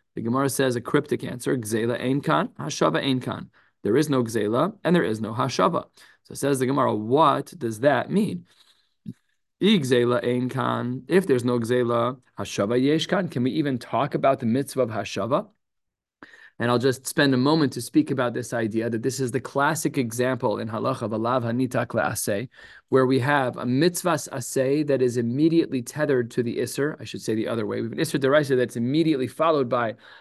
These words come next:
um, a mitzvah deoraisa. It's one of those mitzvahs we don't pursue. It's like gittin. We don't, like, pursue gittin. We don't pursue v'hei shivat, like, zeh lasher gazal. But if in fact,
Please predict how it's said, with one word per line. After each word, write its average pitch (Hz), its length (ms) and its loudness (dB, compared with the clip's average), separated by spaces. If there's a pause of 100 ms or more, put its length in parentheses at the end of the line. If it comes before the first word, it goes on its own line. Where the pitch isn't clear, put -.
(120)
um, 117 400 0
a 127 80 -2
mitzvah 135 340 2
deoraisa. 117 640 -2 (540)
It's 120 180 -8
one 139 200 4
of 127 40 4
those 127 140 4
mitzvahs 131 400 2
we 127 100 0
don't 123 240 -2
pursue. 120 400 0
It's 120 140 -4
like 117 260 2 (180)
gittin. 131 420 2
We 127 80 0
don't, 127 180 2
like, 120 240 -6
pursue 135 480 2
gittin. 135 380 2
We 113 80 -4
don't 131 180 0
pursue 139 420 2
v'hei 131 200 2
shivat, 139 340 -2
like, 135 120 0
zeh 143 200 0
lasher 143 300 -2
gazal. 151 480 0 (260)
But 120 140 4
if 117 120 0
in 117 120 0
fact, 170 520 4